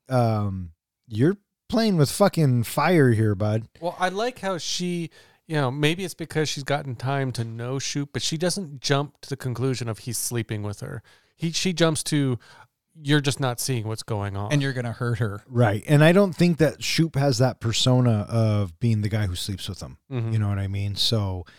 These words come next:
Speaker 1: um, again, it kinda goes back to Shoop being this all-around nice guy with his heart in the right place. You know, it just took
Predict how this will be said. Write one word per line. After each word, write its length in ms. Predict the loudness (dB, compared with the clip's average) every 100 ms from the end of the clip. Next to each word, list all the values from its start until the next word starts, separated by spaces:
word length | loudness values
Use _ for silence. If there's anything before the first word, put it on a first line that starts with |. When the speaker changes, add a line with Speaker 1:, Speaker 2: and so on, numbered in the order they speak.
| -20 _ _
Speaker 1:
um, 320 | -2 0 0
again, 340 | 0 4 6 4
it 80 | 4
kinda 220 | 2 4
goes 200 | 4 4
back 300 | 4 2 2
to 300 | 0 0 0
Shoop 320 | 2 2 2
being 240 | 0 0
this 180 | 0 -2
all-around 500 | -2 -2 0 0 0
nice 300 | 0 -2 -2
guy 360 | 0 2 2 2
with 200 | 0 -2
his 140 | -4
heart 360 | 0 2 2 2
in 120 | 0
the 100 | 2
right 240 | 2 -2
place. 460 | -8 -12 -8 -8 -8 _ _ _ _ _
You 80 | -6
know, 220 | -6 -8 -14 _
it 80 | 0
just 280 | 4 2 4
took 380 | 4 4 4